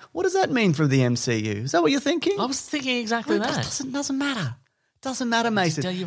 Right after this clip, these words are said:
Speaker 1: They're
Speaker 2: right.
Speaker 1: establishing separate properties, and then they tack on the post-credit scene at the end, which leads
Speaker 2: <laughs>
Speaker 1: into the next movie.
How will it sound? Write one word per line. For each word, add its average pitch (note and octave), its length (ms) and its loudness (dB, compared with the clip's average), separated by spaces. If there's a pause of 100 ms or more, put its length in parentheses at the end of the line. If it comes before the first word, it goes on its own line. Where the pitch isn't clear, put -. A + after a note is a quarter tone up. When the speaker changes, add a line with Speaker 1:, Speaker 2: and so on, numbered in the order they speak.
Speaker 1:
They're G#3 100 6
Speaker 2:
right. A3 100 6
Speaker 1:
establishing G#3+ 760 4
separate G#3 420 2
properties, E3+ 540 2 (200)
and D#3 160 0
then E3 100 2
they D3 120 4
tack F#3 360 2
on F#3 100 4
the E3+ 80 2
post-credit D#3 680 2
scene D3 200 2
at D3 80 -4
the C3+ 120 0
end, C3 140 0
which C3+ 160 -4
leads C3+ 240 0
Speaker 2:
<laughs> C#3 40 -2
Speaker 1:
into C3+ 120 -2
the B2+ 100 -2
next B2 280 -2
movie. A2+ 380 -4